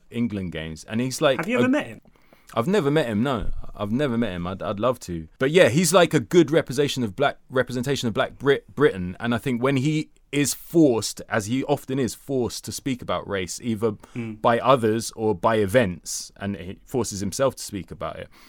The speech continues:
Speaker 1: I think it ha-, it carries an extra amount of weight because white, I think white people really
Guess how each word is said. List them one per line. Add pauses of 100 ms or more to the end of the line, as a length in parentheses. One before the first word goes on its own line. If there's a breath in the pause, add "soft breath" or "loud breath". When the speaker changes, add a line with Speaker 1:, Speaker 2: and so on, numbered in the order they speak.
(300 soft breath)
Speaker 1:
I
think
it
ha-,
it
carries
an
extra
amount
of
weight (500)
because
white,
I
think
white
people
really